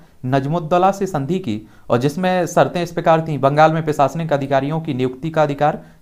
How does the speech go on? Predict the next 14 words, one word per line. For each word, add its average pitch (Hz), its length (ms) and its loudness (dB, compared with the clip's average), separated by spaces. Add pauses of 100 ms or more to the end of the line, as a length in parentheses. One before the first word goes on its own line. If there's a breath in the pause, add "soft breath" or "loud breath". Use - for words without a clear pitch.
कंपनी 156 340 0
को 160 120 0
होगा, 147 280 0 (340 soft breath)
साथ 147 260 4
ही 208 180 -6
नवाब 165 460 0
की 196 140 -4
सेना 160 300 -2
को 120 240 -4 (200)
लगभग 147 360 0
समाप्त 123 500 -6 (300)
कर 147 140 -2
दिया 107 280 -8
गया। 113 200 -12